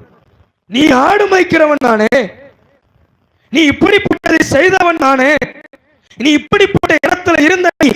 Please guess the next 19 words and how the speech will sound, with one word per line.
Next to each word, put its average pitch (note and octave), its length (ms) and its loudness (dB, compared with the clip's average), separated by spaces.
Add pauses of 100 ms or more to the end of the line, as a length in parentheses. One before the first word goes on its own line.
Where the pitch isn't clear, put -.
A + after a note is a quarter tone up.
(180)
இங்க D4 360 0
நிக்கிறதற்கு F4+ 600 0
உனக்கு D#4 280 0
என்ன F#4 200 0
தகுதி? C4+ 440 0 (260)
நான் B3+ 260 -4
யுத்தத்தை D#4+ 460 -2
பார்த்தவன், A#3 800 0
யுத்த D#4 300 -2
களம் E4 320 -2
என் D#4 140 0
கையில் E4+ 340 0
இருக்கிறது, C#4 520 2 (200)
யுத்த D#4+ 320 0
வீரன் E4+ 340 0
எனக்கு, D#4+ 340 0
நான் C#4 220 2
யுத்த F4+ 300 2
வீரன், F4 340 0